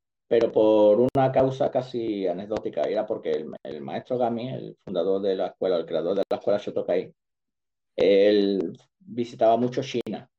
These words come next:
y practicaba con, con maestros chinos porque él decía que, que había que buscar el origen de las escuelas de Shorin. Dentro de, de, de la línea Shotokan, lo sabrán los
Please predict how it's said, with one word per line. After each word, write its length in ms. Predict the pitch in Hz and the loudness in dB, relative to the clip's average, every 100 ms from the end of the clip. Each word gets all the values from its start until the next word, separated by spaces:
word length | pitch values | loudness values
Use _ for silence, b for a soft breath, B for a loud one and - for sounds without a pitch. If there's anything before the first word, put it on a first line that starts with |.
| _ | _
y 100 | 104 | -12
practicaba 600 | 92 - 98 101 110 113 | -12 -12 -6 -2 -2 0
con, 460 | 123 120 110 98 | 0 0 -2 -6
con 160 | 98 92 | -6 -6
maestros 340 | 87 - 90 | -6 -6 -8
chinos 300 | - 120 131 131 | -6 -8 -8 -4
porque 460 | 131 131 135 135 - _ _ _ _ | -4 -2 -4 -4 -10 _ _ _ _
él 200 | 92 107 | -2 0
decía 380 | 117 123 113 117 | 0 2 0 2
que, 460 | 110 104 95 85 82 | 0 2 2 0 -2
que 60 | |
había 240 | 78 92 104 | -2 0 -2
que 100 | 107 | -6
buscar 480 | 110 - 113 123 | -6 -4 -2 0
el 120 | 117 101 | 0 0
origen 280 | 92 101 120 120 | -2 -6 -8 -6
de 100 | 107 | -4
las 140 | 101 | -6
escuelas 320 | 98 - 107 | -8 -8 -6
de 60 | 113 | -6
Shorin. 400 | 107 95 78 67 _ _ _ _ _ | -6 -10 -10 -16 _ _ _ _ _
Dentro 440 | 87 101 113 131 | -6 -6 -2 0
de, 100 | 123 | 2
de, 300 | 120 117 113 | 4 4 4
de 720 | 110 107 104 101 - - _ 110 | 4 2 0 -4 -8 -16 _ -6
la 80 | |
línea 200 | 104 110 101 | -6 -4 -6
Shotokan, 480 | - 101 131 127 98 | -6 -6 -4 -4 -4
lo 60 | |
sabrán 320 | 85 85 87 | -6 -6 -4
los 100 | 87 | -6